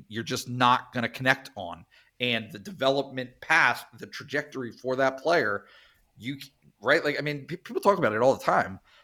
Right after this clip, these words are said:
that it's the hardest position to project. It's the hardest position to have a real feel for, uh, from the high school level. But once you get your hands on them and once you get to start working with them, I think it becomes fairly clear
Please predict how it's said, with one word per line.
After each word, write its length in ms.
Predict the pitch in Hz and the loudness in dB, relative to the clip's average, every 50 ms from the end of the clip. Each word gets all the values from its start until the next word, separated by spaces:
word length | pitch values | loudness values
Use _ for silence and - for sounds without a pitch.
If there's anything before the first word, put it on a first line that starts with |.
| _ _ _ - | _ _ _ 0
that 220 | - 113 110 107 - - | 2 4 4 2 2 -2
it's 220 | 123 123 - - | -6 -4 -4 -4
the 100 | - 127 | -4 -2
hardest 420 | 123 - 135 139 151 151 147 - - | 0 4 4 4 4 2 0 -4 -4
position 520 | 143 120 110 127 127 - 143 131 123 123 120 | -4 -4 -2 -4 -4 -4 -4 -6 -6 -8 -8
to 500 | - - 127 123 120 120 120 120 120 120 120 - | -4 -2 -2 0 0 0 -2 -2 -4 -6 -6 -6
project. 560 | - 139 - 123 147 175 185 - - - - - | -6 -4 2 4 4 4 4 0 -4 -10 -18 -16
It's 140 | 101 - - | -12 -8 -8
the 80 | 120 | -4
hardest 360 | 104 120 131 143 143 139 - | 2 4 4 6 4 2 -4
position 420 | - 131 117 123 151 147 160 147 127 | -6 -6 -4 -4 -4 -4 -6 -8 -8
to 80 | 117 | -6
have 180 | 110 107 113 110 | -2 -2 -2 -2
a 40 | 101 | -2
real 240 | 98 107 113 123 123 | -4 -2 0 0 0
feel 280 | 120 - - 131 175 196 | 0 -2 -6 -4 -4 -4
for, 420 | - - 92 90 90 90 92 95 - - _ _ _ _ _ _ - - | -6 -8 -10 -8 -8 -6 -6 -6 -8 -10 _ _ _ _ _ _ -4 0
uh, 160 | 113 113 107 | 0 0 0
from 240 | - - - 131 123 | -2 -4 -4 -4 -4
the 60 | 120 113 | -4 -2
high 180 | - 143 143 | 0 0 0
school 320 | 135 - - - 135 120 120 | 0 -2 -6 -8 -6 -2 0
level. 380 | 151 196 214 208 - - - - | 2 2 2 0 -4 -14 -12 -8
But 160 | 123 120 120 | -8 -6 -2
once 200 | 139 190 202 208 | -2 -4 -4 -4
you 60 | 240 | -8
get 140 | 220 233 - | -10 -10 -8
your 100 | - 131 | -8 -8
hands 280 | 120 123 131 143 139 135 | -8 -8 -8 -6 -2 0
on 160 | 143 143 147 | 0 0 0
them 280 | 147 147 151 151 151 - - | 0 -2 -2 -4 -6 -10 -12
and 140 | 110 104 98 | -14 -12 -6
once 240 | 101 123 135 - - | -6 -6 -6 -6 -8
you 100 | 151 139 | -10 -6
get 240 | 117 139 135 131 - | -2 -2 -2 -2 -4
to 100 | - 117 | -12 -10
start 300 | - - 123 117 95 - | -4 -2 -2 -2 -2 -2
working 320 | 101 113 113 - 127 120 | -6 -8 -6 -8 -10 -6
with 180 | 123 131 127 120 | -6 -6 -4 -4
them, 240 | 131 127 123 123 - _ _ _ _ _ _ - | -4 -4 -6 -8 -12 _ _ _ _ _ _ 4
I 100 | - 139 | 4 4
think 300 | 143 - - 185 208 196 | 4 4 0 -6 -4 -4
it 120 | 208 - - | -4 -4 -4
becomes 720 | 151 - - - - 143 135 135 135 131 127 117 - - _ _ _ _ _ _ | -6 -10 -8 -4 0 0 0 0 -2 -6 -6 -8 -8 -10 _ _ _ _ _ _
fairly 580 | - - - - 131 127 135 139 131 131 123 | -16 -4 2 4 4 4 4 2 2 -2 -4
clear 600 | - - - - - 180 202 190 135 107 101 92 | -4 -8 -12 -6 -4 -2 0 2 2 2 2 0